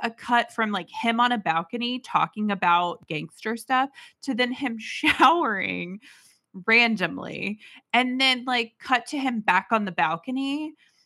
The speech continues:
talking more gangster stuff, and then, then they, like, get him out of the shower, in which he's, like, in a bathrobe, and this is when you first, like, meet his quote unquote "sister" or the girl that, like,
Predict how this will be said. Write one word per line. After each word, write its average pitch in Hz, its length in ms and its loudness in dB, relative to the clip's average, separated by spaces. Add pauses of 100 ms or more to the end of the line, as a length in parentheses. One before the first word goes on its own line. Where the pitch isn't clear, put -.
(440)
talking 240 480 4
more 220 180 4
gangster 208 520 0
stuff, 180 440 0 (120)
and 233 280 -2
then, 247 680 0 (200)
then 269 340 0
they, 320 140 -2
like, 226 280 -4
get 214 200 2
him 196 320 0
out 180 160 4
of 180 80 -4
the 185 80 -4
shower, 185 640 0 (280)
in 220 140 2
which 214 200 -2
he's, 226 200 -4
like, 190 240 -2
in 208 100 -2
a - 60 -2
bathrobe, 202 760 0
and 202 140 -2
this 196 160 -6
is 196 100 -6
when 208 120 -2
you 196 100 -4
first, 180 340 -6
like, 170 200 -8
meet 180 400 -8 (380)
his 180 520 -6 (100)
quote 190 220 0
unquote 180 340 -8
"sister" 226 760 -2 (540)
or 202 120 0
the 196 100 -2
girl 185 340 2
that, 185 200 -4
like, 170 260 -6